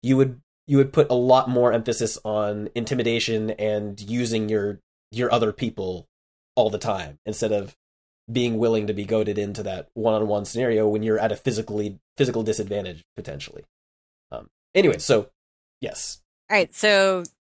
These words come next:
Speaker 2: rewinding back. So now
Speaker 1: Yes.
Speaker 2: Ender is in Bonzo's army, and we meet little Bonzo.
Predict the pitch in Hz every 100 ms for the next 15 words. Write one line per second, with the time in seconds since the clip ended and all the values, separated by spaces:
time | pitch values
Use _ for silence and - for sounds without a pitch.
0 | _ _ _ _ _ - 233 226 190 147
1 | 131 143 - 190 214 233 220 202 196 180
2 | 170 165 156 147 160 156 131 131 131 135
3 | 143 147 147 156 143 139 120 123 117 156